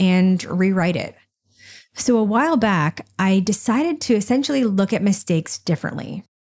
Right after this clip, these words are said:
Instead of reflexively calling something a mistake, instead,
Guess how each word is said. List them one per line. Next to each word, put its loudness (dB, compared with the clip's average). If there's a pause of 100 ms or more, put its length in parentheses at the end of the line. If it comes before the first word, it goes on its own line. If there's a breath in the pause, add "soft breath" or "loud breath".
(220)
Instead 2
of 2 (140)
reflexively 0
calling 0
something 0
a 2
mistake, -4 (680 loud breath)
instead, 0